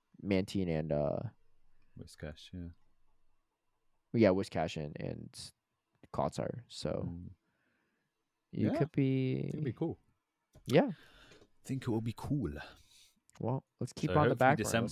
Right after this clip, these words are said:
Speaker 1: see what happens.
Speaker 2: That'd be nice.
Speaker 1: All right, so y'all heard us, right? Let us know if you disagree or agree with us on the Clodsire thing, but be sure to catch some this upcoming
Speaker 2: Mm-hmm.
Speaker 1: weekend because you're gonna want a high rank one, I think.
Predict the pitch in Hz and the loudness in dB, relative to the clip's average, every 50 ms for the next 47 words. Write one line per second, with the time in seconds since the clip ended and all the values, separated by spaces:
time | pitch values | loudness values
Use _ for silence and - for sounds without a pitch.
0 | 143 135 127 120 127 117 127 - - - - - 80 85 85 87 87 82 82 80 | -2 -4 -4 -4 -4 -6 -8 -10 -12 -16 -12 -8 -8 -6 -6 -6 -6 -6 -6 -8
1 | 76 - - - - _ _ _ _ _ _ _ _ _ _ _ _ _ _ _ | -8 -10 -12 -14 -14 _ _ _ _ _ _ _ _ _ _ _ _ _ _ _
2 | _ _ _ _ _ _ - - 131 123 95 - - - 135 123 117 107 101 117 | _ _ _ _ _ _ 4 8 10 10 10 8 10 12 12 12 12 12 12 8
3 | - - _ _ - 127 135 139 143 160 165 165 139 113 87 80 - - - 107 | 4 -4 _ _ 12 12 12 12 12 12 12 10 10 6 2 0 -2 0 4 8
4 | 113 127 139 139 - _ _ _ _ _ _ - - 127 143 165 170 - 170 165 | 10 10 10 8 4 _ _ _ _ _ _ 4 10 12 12 12 12 10 12 12
5 | 165 147 151 143 - 160 156 - 139 127 135 139 143 151 151 143 131 117 127 127 | 12 12 10 6 8 8 6 6 2 0 4 6 8 8 10 8 8 10 10 10
6 | 135 139 143 143 127 - 135 127 117 - - 127 123 143 - - 160 147 143 156 | 10 10 8 6 4 4 2 2 2 4 8 8 8 8 8 6 4 6 6 6
7 | - - 156 151 151 151 165 170 _ _ _ _ _ _ _ _ _ - - - | 4 4 4 4 4 2 -2 -4 _ _ _ _ _ _ _ _ _ -12 -10 -2
8 | - - 120 120 - - 135 131 113 101 - 101 95 - - - - - - - | 2 4 4 4 4 2 0 2 2 0 0 0 -2 -2 -2 -8 -8 -8 -8 -10
9 | 113 - - - 82 82 - 78 78 - - 92 90 90 87 82 80 76 - - | -14 -14 -10 -8 -8 -4 0 0 0 0 -2 -6 -4 -4 -6 -6 -8 -8 -8 -8
10 | 78 78 76 76 - _ _ _ _ _ _ _ _ _ _ _ _ _ _ _ | -8 -8 -10 -12 -14 _ _ _ _ _ _ _ _ _ _ _ _ _ _ _
11 | _ _ _ _ - - - 82 - 90 95 104 110 107 107 101 95 95 98 95 | _ _ _ _ -18 -12 -10 -8 -4 -2 0 2 2 4 4 4 6 6 6 6
12 | 90 82 80 - 87 85 82 78 76 71 - - - 50 - - - - - - | 4 2 0 0 2 2 2 2 0 -2 -4 -6 -10 -8 -8 -10 -10 -8 -8 -8
13 | - - - - | -8 -12 -16 -20